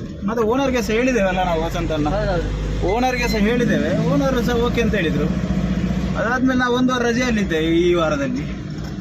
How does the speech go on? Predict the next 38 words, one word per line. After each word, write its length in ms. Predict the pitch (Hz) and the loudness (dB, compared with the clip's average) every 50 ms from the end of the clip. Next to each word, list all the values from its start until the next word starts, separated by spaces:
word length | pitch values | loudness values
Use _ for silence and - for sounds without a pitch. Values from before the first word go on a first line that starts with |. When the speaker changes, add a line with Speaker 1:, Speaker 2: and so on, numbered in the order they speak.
| - - - - - - - - - - - - - | -8 -8 -8 -8 -8 -8 -8 -8 -8 -8 -6 -2 -2
Speaker 1:
ಅವರು 440 | 190 208 220 220 220 220 214 208 202 | 0 0 0 0 0 0 0 2 2
ಮತ್ತೆ 300 | 202 214 214 - 233 220 | 0 0 0 -2 -2 -2
ಫೋನ್ 200 | 202 220 233 226 | 0 0 0 0
ಮಾಡಿ 180 | 233 226 226 | 0 0 0
ಕೇಳುವಾಗ 380 | 214 220 226 226 220 220 220 214 | 0 0 0 0 0 0 0 0
ಹೇಳಿದಂತೆ 840 | 220 214 202 214 220 220 214 196 226 226 214 190 185 175 - - 190 | 0 0 0 2 2 0 0 0 0 0 2 2 2 0 0 -2 -2
ಡ್ರೈವರ್ 300 | 180 196 208 214 220 214 | 0 0 0 2 2 2
ಹತ್ರ 180 | 214 196 208 202 | 0 0 0 -2
ಕೊಟ್ಟಿದ್ದೇನೆ 400 | 190 202 196 196 190 170 165 156 | 0 0 0 0 0 2 2 0
ಅಂತ. 200 | 143 131 - 135 | 0 0 0 0
ಅದು 240 | 131 - 147 165 170 | 0 0 0 0 0
ಸಹ 100 | - 175 | 0 0
ಒಂದು 260 | 160 165 175 196 214 | 0 2 2 2 2
ರೂಪಾಯಿ 220 | 220 190 214 208 | 2 2 2 2
ಎರಡು 140 | 202 190 185 | 2 2 0
ರೂಪಾಯಿ 220 | - - 180 165 | 0 0 0 0
ಅಲ್ಲ, 120 | 143 139 147 | 0 0 0
ಏಳು 220 | 165 185 196 175 | 0 0 2 2
ಸಾವಿರ 220 | 190 175 165 156 147 | 2 2 2 0 0
ರೂಪಾಯಿ. 240 | 135 - - - - - - - - - - - - - - - - - - - - - - - - - - - - - - - - | -2 -4 -4 -4 -4 -4 -4 -4 -4 -2 -2 -2 -2 -2 -2 -2 -4 -4 -4 -4 -4 -4 -4 -4 -4 -4 -4 -4 -4 -4 -4 -4 -4
ಆಗ 200 | - - - - | -2 -2 -2 0
ಮತ್ತೆ 680 | - 1077 1077 - 988 1017 1017 - - 233 - - - - 640 622 208 196 196 196 196 196 196 190 185 190 - - - - - - - - - - - - - - - | 0 0 0 0 -2 0 0 0 0 0 0 0 2 2 2 4 4 2 2 2 0 0 0 0 -2 -2 -4 -6 -8 -8 -6 -6 -6 -6 -6 -6 -6 -6 -6 -4 -2
ನಾನು 280 | - 196 220 220 220 | -2 0 0 2 2
ಅವ್ರ 160 | 214 208 202 | 2 2 2
ಹತ್ರ 160 | 196 190 190 185 | 2 0 0 0
ಮಾತಾಡಿ 400 | 185 185 185 170 185 180 180 180 | 0 0 0 0 0 -2 0 0
ಹಾಗೆ 340 | 170 175 185 196 196 190 | 0 0 0 0 0 0
ಹೀಗೆ 140 | 185 185 180 | 0 0 0
ಎಲ್ಲ 160 | 175 170 170 | 0 0 0
ಆಗಿ 220 | 170 175 - 165 170 | 0 0 0 -2 0
ಅವರು 220 | 170 185 202 196 | 0 0 0 0
ಕೊಟ್ಟಿದ್ದೇನೆ, 480 | 185 202 208 - - 240 208 214 208 190 | 0 0 -2 -2 0 0 0 0 0 0
ನಾನು 200 | 185 185 185 196 | 0 0 2 2
ನಿಮ್ಮ 160 | 202 196 202 | 2 2 2
ಹತ್ರ 140 | 190 - 208 | 0 -2 -2
ಕೊಟ್ಟಿದ್ದೇನೆ 440 | - 202 196 - 208 202 202 196 190 | -2 -4 -4 -2 -2 -2 -2 0 0
ಅಂತ 160 | 196 196 220 | 0 0 0
ಅವರು, 340 | 220 214 196 165 160 151 | 0 2 0 0 -2 -4